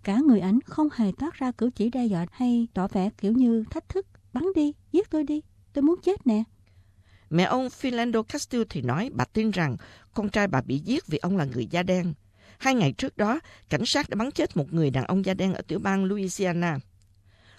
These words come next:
Speaker 2: Lên tiếng sau vụ Minneapolis, Tổng thống Barack Obama nói rằng những bi kịch như vậy xảy ra quá nhiều lần tại Mỹ. Phát biểu từ Ba Lan, Tổng thống Obama nói các vụ nổ súng vừa xảy ra trong tuần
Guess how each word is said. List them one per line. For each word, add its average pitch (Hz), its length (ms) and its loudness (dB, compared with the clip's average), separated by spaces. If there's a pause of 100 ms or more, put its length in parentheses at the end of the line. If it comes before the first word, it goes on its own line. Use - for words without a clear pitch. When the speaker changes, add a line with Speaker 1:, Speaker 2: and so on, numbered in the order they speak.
Speaker 2:
Lên 247 200 0
tiếng - 200 -4
sau 220 200 -4
vụ 147 300 -4
Minneapolis, 214 1040 -2 (260)
Tổng 180 180 -2
thống 277 200 -6
Barack 233 360 -2
Obama 196 340 0
nói 202 180 -2
rằng 135 280 -2
những 175 180 -2
bi 226 120 0
kịch - 240 -4
như 190 160 -2
vậy 110 280 -8 (280)
xảy 135 260 -4
ra 214 220 -4 (100)
quá 226 180 -4
nhiều 180 240 -2
lần 127 240 -6
tại 127 180 -6
Mỹ. 131 380 -4 (800)
Phát - 200 -4
biểu - 160 2
từ 147 120 0
Ba 170 180 -4
Lan, 190 260 0 (260)
Tổng 185 160 -2
thống 269 200 -6 (120)
Obama 202 320 0
nói 214 320 -2 (260)
các 277 180 -4
vụ 139 180 -2
nổ 147 200 -2
súng 285 300 -4
vừa 165 120 0
xảy 120 220 -4
ra 220 180 -4
trong 190 240 -4
tuần 123 240 -6